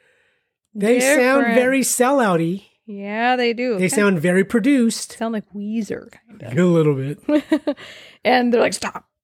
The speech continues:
Speaker 2: Like, they see him and they, and the, 'cause they know they don't sound the same.
Speaker 1: And, and Gideon, he's trying to be the better, he's still trying to look like the good guy. He's like, "Wait, you wanna fight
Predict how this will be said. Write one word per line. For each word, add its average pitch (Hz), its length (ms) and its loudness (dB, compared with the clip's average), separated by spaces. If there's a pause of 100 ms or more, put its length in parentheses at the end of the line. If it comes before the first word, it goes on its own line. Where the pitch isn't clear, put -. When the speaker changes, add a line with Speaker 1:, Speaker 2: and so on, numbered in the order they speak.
(360)
Speaker 2:
Like, 247 140 0
they 247 160 -2
see 247 240 -4
him 196 180 -2
and 208 300 -10
they, - 220 -10 (520)
and 254 120 0
the, 269 40 0
'cause 269 160 -4
they 392 160 4
know 240 240 2
they 240 140 2
don't 214 220 -6
sound 135 300 -10
the 156 60 -10
same. 139 440 -10 (180)
Speaker 1:
And, 254 300 0 (180)
and 226 580 0 (580)
Gideon, 294 420 0
he's 208 280 -2
trying 262 320 0
to 254 80 0
be 196 240 -2
the 220 80 2
better, 202 240 0
he's 196 240 -2
still - 240 -6
trying 226 240 2
to 156 120 -10 (240)
look 196 280 0
like 196 160 -2
the 175 80 -4
good 180 220 0
guy. 156 380 -6 (720)
He's 202 180 -2
like, 208 120 0
"Wait, 202 220 2
you 180 100 -2
wanna 196 200 2
fight 202 420 -2